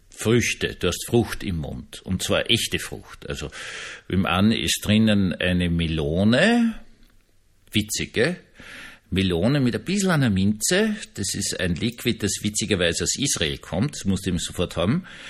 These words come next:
weil so ein witziges Bild drauf hat. Das ist ein tanzender Rabbiner. Musste ich sofort haben. Und das andere ist der Pfirsich. Der kommt aus Russland. Also nicht der Pfirsich, sondern das Liquid. Und da hast du dann genug. Da sagst du, das passt.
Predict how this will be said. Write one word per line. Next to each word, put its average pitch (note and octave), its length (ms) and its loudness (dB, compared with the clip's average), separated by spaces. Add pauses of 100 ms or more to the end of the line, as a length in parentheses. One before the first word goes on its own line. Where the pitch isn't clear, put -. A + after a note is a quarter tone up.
(280)
weil E2 180 2
so G2+ 140 0
ein D#2+ 80 -2
witziges F#2 480 -2
Bild G2 300 -2
drauf F2 260 0
hat. E2 180 -4
Das F2 140 -2
ist E2+ 160 -2
ein F2 160 0
tanzender F#2 640 2
Rabbiner. E2+ 560 0 (500)
Musste G2 300 0
ich F#2+ 80 0
sofort - 380 -2
haben. C3 240 2 (420)
Und G#2+ 800 6 (100)
das F#2+ 160 0
andere G#2+ 320 4
ist G#2 100 2
der G#2 80 0
Pfirsich. - 600 -2
Der F2+ 140 4
kommt G#2 380 0
aus F2 180 0
Russland. - 560 0 (120)
Also F#2 160 2
nicht F#2 180 0
der - 60 -4
Pfirsich, A#2 460 0
sondern F#2 220 2
das - 100 -6
Liquid. - 280 -10 (600)
Und B2 720 4 (1600)
da G2+ 140 2
hast G#2 160 0
du C#3 40 4
dann C3 60 4
genug. G#2 320 0
Da F#2 100 -2
sagst G2+ 240 0
du, A2+ 80 2
das - 280 0
passt. - 460 -6